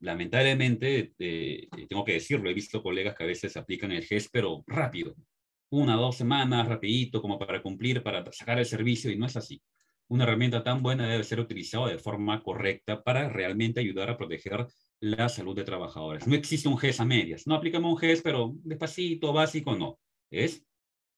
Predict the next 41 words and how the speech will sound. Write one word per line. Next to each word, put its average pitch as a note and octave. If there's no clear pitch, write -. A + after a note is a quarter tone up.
completo G#2+
para G#2+
realmente G2+
que E2+
nos E2
sirva G#2
y G#2
sea A2
sostenible G2+
durante E2+
el D2
tiempo, C#2+
¿no? E2
Fuentes D#3+
bibliográficas D#3+
son C#3+
diversas. E3
Ese D3
librito C3
de C3+
acá C#3
es C3+
como A2+
que G2
la F#2+
Biblia B2
para A#2+
los G2+
higienistas, B2+
que -
seguro G2+
muchos A2
de G#2+
ustedes G#2+
lo A#2
conocen, B2+
que A#2+
está -
actualizado G#2
también, G2
creo. A#2